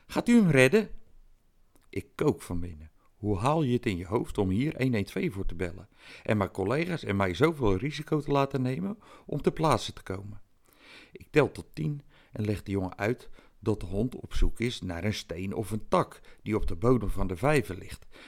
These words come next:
en dat dit normaal gedrag is voor een hond. Een hond pleegt geen zelfmoord.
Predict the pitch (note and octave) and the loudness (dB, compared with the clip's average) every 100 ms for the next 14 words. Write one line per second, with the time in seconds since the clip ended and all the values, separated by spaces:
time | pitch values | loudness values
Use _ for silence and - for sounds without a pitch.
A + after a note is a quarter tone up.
0 | - G2 G#2+ A2 F2+ F#2+ F2+ A#2 C3+ G2 | -10 0 0 2 -2 -2 0 0 2 0
1 | A2+ C3+ G#2+ - G#2+ G2+ A2 A2 - - | 2 0 -2 -6 -2 0 0 -2 -4 -12
2 | _ _ - _ - G2 G#2+ A#2 - B2 | _ _ -20 _ -8 -4 0 -2 0 2
3 | C3 - G2 F#2+ F#2 E2 F2 F2 - | 2 2 -2 -2 -4 -4 -8 -6 -6